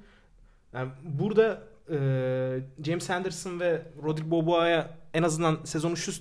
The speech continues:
döneminde alışılagelmişin üstünde biraz dakika verilmesi de bir kumar. Bunu oynamak zorundaydı Anadolu Efes. Öbür türlü Barcelona karşısında en azından o s-, e, hücum çeşitliliğini yaratamıyorsunuz. Tüm yükü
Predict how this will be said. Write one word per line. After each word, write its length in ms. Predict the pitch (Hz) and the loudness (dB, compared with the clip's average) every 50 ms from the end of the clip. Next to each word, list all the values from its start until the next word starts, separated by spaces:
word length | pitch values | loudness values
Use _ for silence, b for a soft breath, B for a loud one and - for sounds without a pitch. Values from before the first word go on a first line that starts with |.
| - 160 151 | -8 -2 0
döneminde 460 | 160 151 151 156 160 156 156 165 143 - - - - | 0 2 2 2 0 2 2 0 0 0 -6 -8 -6
alışılagelmişin 840 | 139 143 151 147 - 165 170 160 160 156 156 156 - 185 175 160 165 - | -4 -2 -2 -2 0 0 2 2 2 2 0 0 -4 -4 -6 -6 -8 -10
üstünde 360 | - - - - 180 180 185 | -10 -10 -6 -2 2 2 2
biraz 200 | 185 170 156 156 | 4 2 0 0
dakika 280 | 156 151 - - 185 165 | -2 -4 -2 -2 0 2
verilmesi 380 | 165 165 170 170 165 165 170 | 2 2 0 0 -2 -2 -2
de 140 | 165 123 - b b b b b - | -2 -4 -4 b b b b b -10
bir 60 | 131 | -10
kumar. 320 | 131 - 127 127 127 131 b b b b b 143 | -8 -4 -4 -4 -4 -6 b b b b b 0
Bunu 140 | 160 196 | 2 4
oynamak 300 | 190 180 175 175 190 175 | 4 4 2 2 0 0
zorundaydı 440 | 160 - 135 120 117 113 113 110 110 | 0 0 -2 0 0 0 -2 -2 -2
Anadolu 360 | 110 113 110 113 120 113 - - - | -2 -4 -4 -2 -4 -4 -6 -8 -10
Efes. 280 | - - 113 - - b b b b | -6 -6 -6 -6 -8 b b b b
Öbür 180 | 156 151 175 | 0 0 0
türlü 380 | 170 - - 190 190 214 220 - - - - - | 0 2 2 4 6 6 4 2 -2 -16 -10 -4
Barcelona 560 | 135 131 127 139 139 - 180 190 190 185 170 | 0 2 2 2 2 2 2 2 2 0 2
karşısında 400 | - 156 147 139 - - 175 160 | 2 2 2 2 0 0 0 0
en 60 | 170 | 0
azından 280 | 160 156 175 180 170 175 b b b b b b | 0 0 0 -2 -2 -4 b b b b b b
o 60 | 185 | 0
s-, 420 | 190 - - - - - - - 156 | 0 0 -2 -2 -4 -4 -2 0 2
e, 40 | 147 143 143 143 | 2 2 2 2
hücum 240 | 135 139 147 175 175 | 2 2 2 0 0
çeşitliliğini 540 | - 165 147 - - - 156 151 156 165 165 | 0 -2 -2 -4 -4 -2 0 2 2 4 4
yaratamıyorsunuz. 680 | 139 139 139 139 156 143 123 117 - 127 117 - b b b b b - | 4 2 2 0 0 -2 -2 -2 -2 -6 -8 -8 b b b b b 2
Tüm 140 | - 190 170 | 4 4 4
yükü 360 | 156 - - 202 175 - | 4 2 2 2 2 2